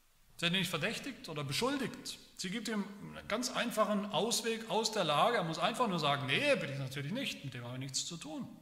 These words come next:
Ich bin kein Jesus-Jünger, ich bin kein Christ." Und Petrus nimmt diesen Ausweg, dieses Schlupfloch nimmt er gerne an. Er bricht zusammen hier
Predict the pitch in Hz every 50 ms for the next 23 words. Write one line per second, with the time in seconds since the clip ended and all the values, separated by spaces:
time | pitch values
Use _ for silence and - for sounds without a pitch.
0 | - - - - - - - - 233 240 - 160 139 131 135 139 131 135 - -
1 | 127 120 123 120 - - 127 113 120 113 101 - - - - - - - - -
2 | _ _ _ _ _ _ _ _ _ _ _ _ _ _ _ _ _ _ _ _
3 | _ _ _ _ _ _ _ _ _ _ _ _ _ _ _ _ _ _ _ _
4 | - - - - - - - - - - - - - - _ _ _ _ _ _
5 | _ _ _ _ _ _ _ - 180 147 - 165 151 180 160 123 156 165 208 233
6 | 214 - - - - - 151 139 147 135 135 131 135 - - - - 147 160 175
7 | 175 - 151 147 147 151 170 180 - - - - 147 135 147 147 - - 175 175
8 | - - 165 160 160 151 160 156 151 139 139 139 135 127 131 127 131 131 127 123
9 | - 160 190 208 202 - - - - - - - - _ _ _ - - _ -
10 | - - - - - - - - 135 135 139 156 196 - - - - - - 143
11 | 123 131 131 151 175 190 175 175 196 202 202 214 226